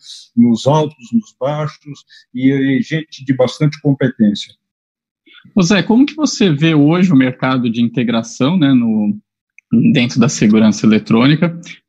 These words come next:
Speaker 2: onde, como você bem disse, até um passado,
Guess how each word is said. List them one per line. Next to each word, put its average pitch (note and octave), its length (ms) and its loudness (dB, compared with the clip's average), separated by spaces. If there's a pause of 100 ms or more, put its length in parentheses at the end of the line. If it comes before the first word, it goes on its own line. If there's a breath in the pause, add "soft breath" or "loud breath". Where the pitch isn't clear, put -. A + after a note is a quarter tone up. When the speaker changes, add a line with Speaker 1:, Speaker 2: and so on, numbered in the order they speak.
Speaker 2:
onde, A2+ 560 4
como A#2 220 2
você A2+ 340 0
bem A#2 260 4
disse, B2+ 540 2
até A#2+ 400 0
um A2 260 2 (120)
passado, B2+ 840 -2